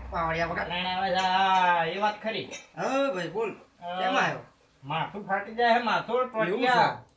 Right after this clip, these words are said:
Speaker 2: હા.
Speaker 1: ભાઈ, તારા કુટુંબમાં રાગ નહીં, ભાઈ.
Speaker 2: સાચી વાત છે.
Speaker 1: જોવા તો કરી હતી, આ તો મુર્ગો હાથમાં આવ્યો છે મોટો. પડાઈ જ દેવા, એ લાખ જે બે લાખ પડી છે.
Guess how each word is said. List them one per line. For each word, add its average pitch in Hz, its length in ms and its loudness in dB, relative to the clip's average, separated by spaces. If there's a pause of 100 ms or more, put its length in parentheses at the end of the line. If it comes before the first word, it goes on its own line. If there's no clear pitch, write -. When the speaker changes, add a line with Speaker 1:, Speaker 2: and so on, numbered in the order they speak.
Speaker 2:
હા. 175 360 -8 (800)
Speaker 1:
ભાઈ, 262 540 2
તારા 240 280 0
કુટુંબમાં 220 480 -4
રાગ 175 220 -4
નહીં, 220 220 -8
ભાઈ. 120 160 -16 (220)
Speaker 2:
સાચી 151 280 -8
વાત 202 280 -2
છે. 120 80 -20 (1040)
Speaker 1:
જોવા 156 320 -6
તો 214 120 -10
કરી 214 200 -12
હતી, 226 300 -14
આ 170 120 -10
તો 170 200 -12
મુર્ગો 160 320 -8
હાથમાં 170 500 -4
આવ્યો 208 180 -4
છે 240 120 -8
મોટો. 165 400 -8 (840)
પડાઈ 233 280 -2
જ - 60 -12
દેવા, 254 260 2
એ 240 100 0
લાખ 196 240 2
જે 185 200 -4
બે 190 180 -2
લાખ 180 240 0
પડી 165 220 -6
છે. 131 140 -8